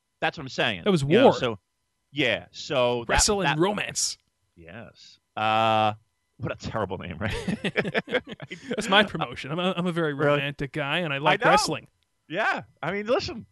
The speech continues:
Speaker 1: you, yeah, that's your, that's your, uh,
Speaker 2: I sh-
Speaker 1: Valentine's Day, uh, romance.
Speaker 2: I should
Speaker 1: Uh,
Speaker 2: be booking War.
Speaker 1: <laughs> you should bring back War. Um, so yeah, so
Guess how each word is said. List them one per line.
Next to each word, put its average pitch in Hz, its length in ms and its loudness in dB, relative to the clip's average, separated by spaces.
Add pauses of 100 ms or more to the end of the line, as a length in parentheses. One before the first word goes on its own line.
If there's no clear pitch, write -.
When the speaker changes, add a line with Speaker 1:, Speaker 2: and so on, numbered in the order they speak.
Speaker 1:
you, 160 240 -6
yeah, 151 200 2
that's 180 200 2
your, 175 220 -2
that's 175 180 -2
your, 165 200 -6 (160)
uh, 143 260 4
Speaker 2:
I - 20 -6
sh- 131 40 -10 (140)
Speaker 1:
Valentine's 143 680 2
Day, 139 180 2 (300)
uh, 123 180 2
romance. 123 500 0
Speaker 2:
I - 40 4
should - 180 4
Speaker 1:
Uh, 90 80 2
Speaker 2:
be 90 60 -2
booking 175 400 0
War. 175 380 0 (220)
Speaker 1:
<laughs> - 200 -20 (240)
you 160 60 -6 (160)
should - 120 -8
bring 247 140 0
back 247 160 0
War. 190 540 -2 (520)
Um, 135 540 2 (1500)
so 160 280 2 (120)
yeah, 139 360 -2 (360)
so 147 420 -4